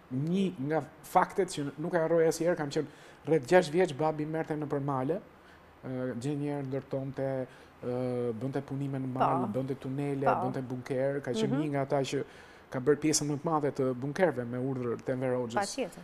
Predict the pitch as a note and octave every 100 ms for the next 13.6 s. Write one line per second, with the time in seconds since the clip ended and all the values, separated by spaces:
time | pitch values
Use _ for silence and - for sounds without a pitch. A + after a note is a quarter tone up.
0 | - C3+ - B2+ C3+ C#3 C#3 C3 B2+ B2
1 | A#2+ D3 B2 B2+ B2 B2+ B2 B2 A#2+ A#2
2 | B2+ B2 B2+ B2 B2+ B3 C4 D#4+ G#4 -
3 | - - C3+ C#3 C3 C3 C3+ D3 D3 C#3
4 | E3+ F3+ D#3 C3+ D3+ B3 - - - -
5 | - - C#3+ G3+ A3 G3+ F3+ G#3+ G#3+ F#3
6 | F3 D#3+ D#3+ E3+ D#3+ F3 C#4+ - - G3+
7 | G3 G3+ - F#3+ - - - - - -
8 | C#3 - - G#3+ G#3 A3 A#3+ - F3+ D#3+
9 | D3+ - C#4 A#3 - E3+ D3 C3+ D#3 C#3
10 | F#3 E4+ - - - - - - F3 E3
11 | D#3 D3+ F#3+ F3 D3+ D3 D3+ D3 B2+ B2
12 | B2 A#2 A2 A2+ G2 F#2+ - - - -
13 | - - - - - A#2